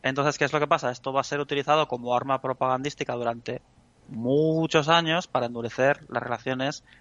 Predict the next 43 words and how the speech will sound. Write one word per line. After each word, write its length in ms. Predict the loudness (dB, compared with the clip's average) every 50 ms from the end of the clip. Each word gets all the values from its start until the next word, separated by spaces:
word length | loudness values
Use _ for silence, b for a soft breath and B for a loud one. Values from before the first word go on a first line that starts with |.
| b b
entre 320 | -4 -4 -4 -2 2 4 4
aliados 600 | 4 4 4 2 2 2 2 0 -2 -2 -6 -16 _
y 120 | -14 -12
soviéticos, 580 | -10 -8 -6 -6 -6 -6 -8 -10 -14 -14 -16 -12
lo 80 | -12 -8
que 120 | -6 -4
luego 280 | 0 0 2 4 4 6
daría 480 | 6 6 6 6 6 6 6 4 2 b b b b b b b b b _ _ -6
al 400 | 0 0 2 2 2 -2 -4 -8
famoso 420 | -8 -8 -4 -4 -2 -2 -2 -4
telón, 340 | -2 -2 0 0 0 -2 -2 -4
al 140 | -4 -4 -2
famoso 320 | -2 -2 -2 -2 -4 -2
telón 220 | -2 0 0 2
de 60 | 2 2
acero 380 | 2 4 4 4 4 2 0 -2
y 120 | -4 -4
la 80 | -4 -4
famosa 340 | -6 -6 -6 -4 -2 -2
Guerra 200 | -2 -2 -4 -4
Fría, 300 | -4 -4 -2 0 0 0
de, 80 | 0 -2
de 500 | -8 -14 _ _ _ _ _ _ -12 -10
la 80 | -8 -4
cual, 160 | -2 -4 -4
bueno, 220 | -4 -8 -12 -10 -8
no 60 | -6
vamos 180 | -6 -6 -6 -8
a, 60 | -10 B B B B B B B B
no 120 | 2 4
vamos 180 | 4 4 4 4
a 60 | 4
hablar 240 | 6 6 6 4 2
y 120 | -2 -8 -6
no 100 | -4 -4
nos 100 | -4 -4
vamos, 280 | -6 -6 -8 -8 -12 -12
y 80 | -12 -10
no 60 | -10
nos 100 | -8 -8
vamos 200 | -8 -10 -10 -12
a 20 |
extender. 320 | -14 -16 -16 -16 -14 -14